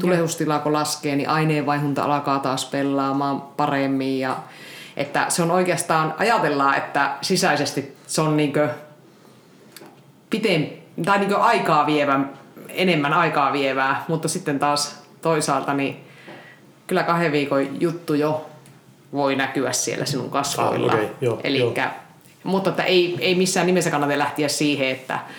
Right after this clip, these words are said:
Speaker 1: että, että jos epäilee, <coughs> no aina ensimmäiseksi ihan perusasiat kuntoon.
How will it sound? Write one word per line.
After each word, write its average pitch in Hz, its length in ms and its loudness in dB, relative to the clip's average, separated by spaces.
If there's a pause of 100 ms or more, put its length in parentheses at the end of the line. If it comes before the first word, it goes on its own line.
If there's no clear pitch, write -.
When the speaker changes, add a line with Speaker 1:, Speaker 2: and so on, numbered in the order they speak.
(340)
Speaker 1:
että, 139 260 -2
että 151 320 -4
jos 175 220 2
epäilee, 147 880 0 (760)
<coughs> - 800 0
no 247 80 4
aina 220 260 4
ensimmäiseksi 233 680 2
ihan 220 180 0
perusasiat 156 540 2
kuntoon. 127 500 0